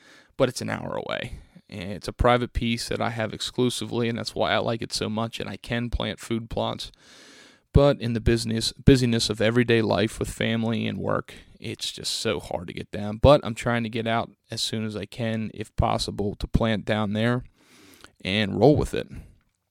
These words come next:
While we're on the topic of food plot salvage, you can also salvage your food plots with a small grain. And this is something that you can do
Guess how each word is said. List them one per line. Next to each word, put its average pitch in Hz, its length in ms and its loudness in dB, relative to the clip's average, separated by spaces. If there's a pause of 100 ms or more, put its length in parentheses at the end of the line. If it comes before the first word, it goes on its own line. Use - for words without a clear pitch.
(500)
While 127 200 6
we're 135 120 10
on 127 80 10
the 123 60 6
topic 120 420 6
of 117 80 -10
food 120 280 2
plot 113 260 4
salvage, 101 600 0 (1000)
you 151 160 4
can 135 240 4
also 131 340 8
salvage 127 500 6
your 127 120 4
food 117 340 2
plots 107 400 0
with 113 140 0
a - 40 -6
small 110 380 0
grain. - 400 -6 (300)
And 120 100 -4
this 113 140 0
is 127 100 2
something 117 380 0
that 104 100 -2
you 101 100 -6
can 107 200 -6
do 110 540 2